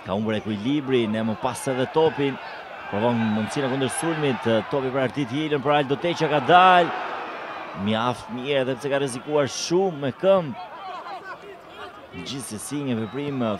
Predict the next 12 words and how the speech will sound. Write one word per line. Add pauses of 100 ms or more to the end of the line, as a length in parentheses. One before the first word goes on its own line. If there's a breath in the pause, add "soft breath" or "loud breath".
fantastik
i
tij. (1300)
Mjaft
mirë
kërkoi
dorë,
eh,
i
lojtarëve
të (320)
Flamurtarit.